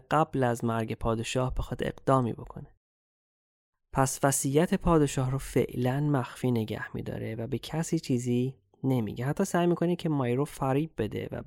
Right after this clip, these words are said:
بکشونتش به دربار و به بهانهٔ دیدن برادر مریضشون رو دستگیر بکنه قبل از اینکه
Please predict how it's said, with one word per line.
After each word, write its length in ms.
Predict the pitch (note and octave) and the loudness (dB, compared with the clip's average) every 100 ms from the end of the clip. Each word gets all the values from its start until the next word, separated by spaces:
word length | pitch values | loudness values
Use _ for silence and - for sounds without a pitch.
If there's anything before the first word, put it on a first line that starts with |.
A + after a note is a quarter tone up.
| C#3+ | 0
بکشونتش 640 | D#3 C3 - A#2 A#2 A2+ | 0 0 -4 -6 -6 -6
به 100 | A#2+ | -6
دربار 680 | A2 A#2 A#2 C3 C#3+ D3 _ _ _ _ - | -4 -6 -4 -2 0 -2 _ _ _ _ -8
و 80 | A2+ | -4
به 100 | A#2 | -2
بهانهٔ 640 | A2+ A2 A#2 A2+ A2+ D#3 D#3 | 0 -2 2 0 2 0 0
دیدن 380 | C3+ C3 C3 | 0 0 -2
برادر 440 | C3 B2 A2+ A2+ A2+ | -2 -2 -2 -2 -2
مریضشون 540 | A2 A2 A#2 B2 C#3+ | -4 -2 -2 -2 -2
رو 60 | C3+ | -2
دستگیر 500 | C#3 A#2 - G3+ E3+ | -4 -4 0 2 2
بکنه 360 | A#2+ - A2 | 0 -6 -8
قبل 280 | - A2 G#2+ | -6 -8 -6
از 120 | G#2+ | -4
اینکه 280 | A#2+ A#2 A#2+ | -4 -4 -6